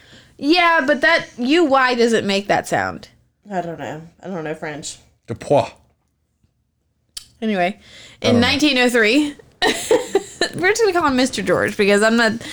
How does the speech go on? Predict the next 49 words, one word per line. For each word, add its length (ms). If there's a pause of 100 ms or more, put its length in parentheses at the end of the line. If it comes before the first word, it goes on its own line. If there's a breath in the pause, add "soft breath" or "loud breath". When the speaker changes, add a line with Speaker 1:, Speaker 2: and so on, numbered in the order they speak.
(260 loud breath)
Speaker 1:
not 180
even 120
gonna 160
try. 260 (340)
Speaker 3:
Okay. 260 (880 loud breath)
Speaker 1:
In 100
Speaker 2:
Take 0
it, 40
Speaker 1:
nineteen 360
Speaker 2:
take 240
it 60
Southern 400
with 160
it. 220
Speaker 3:
<laughs> 360
Just, 440
just 160
Speaker 2:
First 180
Speaker 3:
say 60
Speaker 2:
names. 240
Speaker 3:
George. 140
Just 240
call 180
it 40
George. 300
Speaker 1:
No, 180
just 260
call 240
him 60
George. 360 (1300 loud breath)
In 160
nineteen 400
oh 160
three, 420
that 220
would 120
introduce 840
a 140
new 380
sort 360
of 100
fear 580 (140)
into 260
the 100
hearts 360
of 120
the 80
Canadian 640
populace. 840